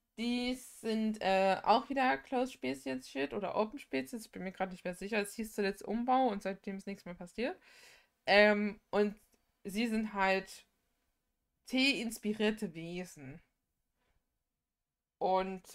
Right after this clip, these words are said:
sie ist zum Beispiel mehr an Bauchtanz und Orientalischen vom Äußeren angelehnt, während sie mehr Hip-Hop-Schiene ist.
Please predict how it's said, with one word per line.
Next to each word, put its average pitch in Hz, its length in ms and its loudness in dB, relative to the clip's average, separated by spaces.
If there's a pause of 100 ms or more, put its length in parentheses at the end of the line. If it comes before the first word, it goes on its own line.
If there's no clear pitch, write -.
(120)
sie 208 260 -2
ist 277 140 -2
zum 240 100 -8
Beispiel 240 260 -4
mehr 214 180 -2
an 196 100 -6
Bauchtanz 285 580 -2
und 196 180 -6
Orientalischen 214 1000 -4
vom 214 260 -6
Äußeren 254 420 -2
angelehnt, 247 560 -2
während 202 240 -4
sie 208 140 -4
mehr 190 160 -2
Hip-Hop-Schiene 269 840 -4
ist. - 200 -14